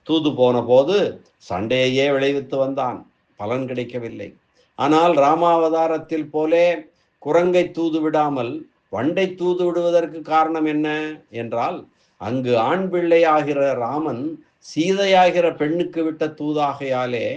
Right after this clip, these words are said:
வைராக்கியம் உடையவனாய் வல்லவனான அனுமனை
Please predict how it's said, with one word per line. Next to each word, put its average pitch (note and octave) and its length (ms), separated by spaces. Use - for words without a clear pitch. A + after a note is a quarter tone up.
வைராக்கியம் D3 760
உடையவனாய் C#3 680
வல்லவனான C3 680
அனுமனை C3+ 460